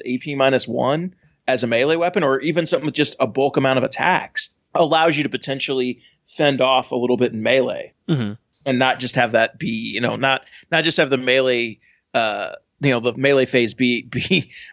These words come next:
Speaker 1: where you're sitting there just pulling models off the table as your opponent just rolls through you.
Speaker 2: Yeah, yeah. And, yeah, having them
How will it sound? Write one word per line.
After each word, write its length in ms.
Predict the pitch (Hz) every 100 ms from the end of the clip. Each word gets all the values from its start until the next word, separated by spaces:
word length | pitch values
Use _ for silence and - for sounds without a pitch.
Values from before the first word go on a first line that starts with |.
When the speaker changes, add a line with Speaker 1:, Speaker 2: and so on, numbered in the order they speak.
| - -
Speaker 1:
where 100 | 160
you're 180 | - 139
sitting 300 | - 127 123
there 120 | 120
just 200 | 123 -
pulling 280 | - 123 113
models 300 | 117 113 107
off 160 | 110
the 80 | -
table 420 | 113 117 117 101
as 120 | 120 -
your 120 | 107
opponent 340 | - 117 110
just 220 | - - -
rolls 320 | 123 113 -
through 200 | 123 123
you. 220 | 87 101 - _ _
Speaker 2:
Yeah, 320 | 175 135 95 98 _
yeah. 260 | 131 104 98 -
And, 340 | 151 156 151 143 - - - - _ -
yeah, 140 | 180
having 340 | 151 202 226 208
them 260 | 185 160